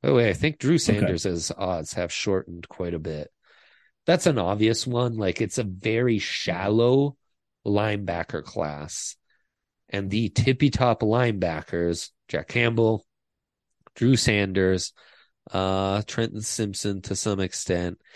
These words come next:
Speaker 1: and Marte Mapu at plus four thousand
Speaker 2: Dustin's guy.
Speaker 1: for the Patriots, uh, are all guys, I think, like, it's a shallow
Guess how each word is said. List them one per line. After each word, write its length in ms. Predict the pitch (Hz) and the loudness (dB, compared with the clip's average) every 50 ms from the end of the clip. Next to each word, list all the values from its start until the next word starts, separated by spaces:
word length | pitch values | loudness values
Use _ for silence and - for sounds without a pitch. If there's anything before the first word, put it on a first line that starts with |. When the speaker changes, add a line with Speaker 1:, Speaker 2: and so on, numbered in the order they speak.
| - - - - - _ _ _ _ _ _ | -20 -20 -20 -20 -20 _ _ _ _ _ _
Speaker 1:
and 480 | - 98 98 98 95 95 92 90 - 87 | 2 4 4 4 4 2 2 0 -4 -6
Marte 680 | 90 90 90 95 104 123 156 156 - - 170 170 165 151 | -6 -2 0 2 4 4 4 4 4 4 6 6 4 4
Mapu 1000 | 135 101 90 87 98 110 135 160 180 170 - - 110 104 104 95 92 92 90 - _ _ _ _ _ _ _ _ _ _ _ _ _ _ _ _ - | 2 -2 -4 -2 0 2 4 4 4 2 2 2 2 4 4 4 2 0 -2 -6 _ _ _ _ _ _ _ _ _ _ _ _ _ _ _ _ -4
at 180 | 107 101 - | -4 -4 -4
plus 300 | - - 120 123 123 - | -2 0 0 0 0 0
four 340 | - - - 117 117 131 151 | -8 -6 -2 0 2 2 2
thousand 520 | 151 - - 147 139 139 139 - - 117 92 | 4 4 4 4 6 6 6 6 4 4 2
Speaker 2:
Dustin's 200 | 90 110 113 113 | 4 6 6 6
guy. 60 | 113 | 6
Speaker 1:
for 60 | 113 | 6
the 120 | 107 107 | 4 0
Patriots, 1040 | - - - 139 147 147 151 147 - - 120 110 117 98 107 98 90 - - - - _ - - - _ _ _ _ _ - | -2 -2 0 4 4 4 4 4 2 2 2 2 2 2 2 0 -2 -2 -10 -12 -12 _ -20 -20 -20 _ _ _ _ _ -4
uh, 580 | 98 101 98 98 98 98 95 92 95 92 92 - - | 0 2 2 4 2 2 2 2 2 0 -2 -4 -2
are 240 | - 110 107 104 - - | -2 0 0 0 -2 0
all 300 | - 104 104 110 123 139 | 2 4 4 6 4 4
guys, 520 | 127 113 107 113 131 127 110 95 92 - | 4 2 2 2 2 2 2 0 0 0
I 120 | 104 95 90 | 0 0 0
think, 440 | 95 - - 107 101 98 90 - - | -2 -4 -4 -4 -4 -4 -6 -4 -2
like, 380 | 104 95 92 85 - - 98 - | 0 0 0 -2 -4 -8 -16 -10
it's 220 | - 104 - - | -10 -10 -8 -6
a 40 | 107 | -6
shallow 760 | 95 - - - 117 107 104 104 107 117 120 123 127 127 127 | -6 -6 -6 -4 -4 -2 -2 0 0 2 2 4 2 2 0